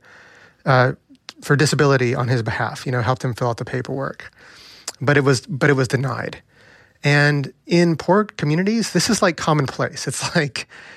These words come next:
it's like a normal thing to get your application denied when you apply for disability. So Wu hired an attorney,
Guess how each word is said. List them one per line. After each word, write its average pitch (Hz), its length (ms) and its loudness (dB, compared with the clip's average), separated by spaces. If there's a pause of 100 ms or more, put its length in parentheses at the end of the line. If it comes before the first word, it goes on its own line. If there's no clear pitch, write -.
(140)
it's - 260 -2
like 135 480 0
a 139 80 -2
normal 151 380 4
thing 135 540 -4
to 147 100 -6
get 139 100 -4
your 127 140 2
application 127 520 -2
denied 113 460 -6
when 123 160 -8
you 120 80 -4
apply 120 260 -4
for 123 120 -8
disability. 120 680 -6 (640)
So 147 540 2
Wu 147 160 2
hired 131 500 2 (460)
an 147 100 2
attorney, 123 540 -2